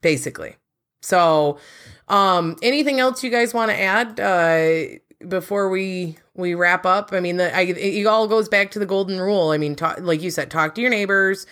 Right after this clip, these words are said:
um, know what you've got, know what you're getting into, know what you're putting on, know what they can handle or can't handle,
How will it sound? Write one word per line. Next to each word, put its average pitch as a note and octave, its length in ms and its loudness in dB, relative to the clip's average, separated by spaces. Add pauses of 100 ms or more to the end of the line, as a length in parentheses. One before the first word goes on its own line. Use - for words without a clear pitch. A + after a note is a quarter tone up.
(340)
um, D3 680 0
know F3+ 380 2
what A3 320 0
you've G#3+ 160 -4
got, E3+ 340 2
know F#3 140 0
what F#3+ 180 -2
you're F#3+ 100 -6
getting F3+ 240 -2
into, E3 280 -2
know E3 200 0
what F3 180 -2
you're E3 80 -4
putting E3 280 -2
on, D#3 300 2
know E3 80 0
what E3+ 220 0
they G3 160 2
can G3+ 200 -2
handle D3+ 320 -2
or C#3+ 120 -2
can't C#3 320 -6
handle, D3 420 -2